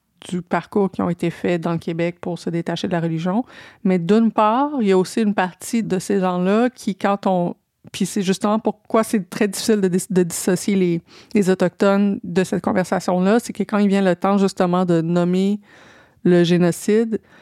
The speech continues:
et de nommer ce qui s'est passé dans les pensionnats et de nommer la violence de l'Église, il se trouve aussi beaucoup de personnes encore dans les médias qui ont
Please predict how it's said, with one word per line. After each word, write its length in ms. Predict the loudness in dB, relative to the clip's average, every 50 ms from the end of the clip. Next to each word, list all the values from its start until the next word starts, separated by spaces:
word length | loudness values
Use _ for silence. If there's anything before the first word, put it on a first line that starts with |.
| -20 _ -2
et 140 | -2 0
de 160 | 0 0 0 2
nommer 560 | 2 2 2 2 2 2 2 2 2 2 0
ce 180 | -2 -4 -8
qui 100 | -12 -6
s'est 140 | -2 -2 -2
passé 760 | 0 0 -2 -2 -2 -4 -6 -4 -2 0 0 0 -2 -4 -6 _ _ _ _ _ _ -2
dans 180 | 0 0 2
les 120 | 2 0 0
pensionnats 760 | 0 -2 -2 -2 -2 -2 -2 0 0 0 0 0 0 -2 -4 -6 -4
et 160 | -4 -4 -2
de 160 | -2 -2 -2
nommer 800 | 0 0 0 0 0 0 0 0 0 0 0 0 0 -2 -2 -4 _ _ _ _ _ _ _ -2
la 240 | 0 0 0 0
violence 920 | 0 0 0 2 2 2 2 2 2 0 0 0 -2 -2 -4 -8 -12 -10 -10
de 160 | -4 -2 0
l'Église, 800 | 0 0 -2 -2 -2 -2 -2 0 0 0 0 0 0 -2 -4 -6 -12 _ _
il 160 | -2 0 0
se 120 | -2 -4
trouve 420 | -8 -4 -2 0 0 2 2 2 2
aussi 580 | 2 0 -2 -6 -4 -2 0 2 2 0 0 -4 _ _ _ _ _ _ _ _ _ _
beaucoup 300 | -2 -2 -2 0 -2 -4
de 60 | -4
personnes 640 | _ -2 -2 -2 -2 -2 0 0 2 2 2 0 -2 -2 _ -2
encore 920 | -2 -2 -2 -2 -2 0 2 2 2 2 0 0 -2 -6 -10 -16 _ _ _ -20 -8 -4
dans 220 | -2 0 0 0 0
les 140 | 0 0 0
médias 500 | 0 -2 -2 -2 -2 -2 0 0 -2 -4 -6 _ _ _ _ _ _ _ _
qui 160 | -6 -2 0
ont 340 | 2 2 2 2 0 -2 -4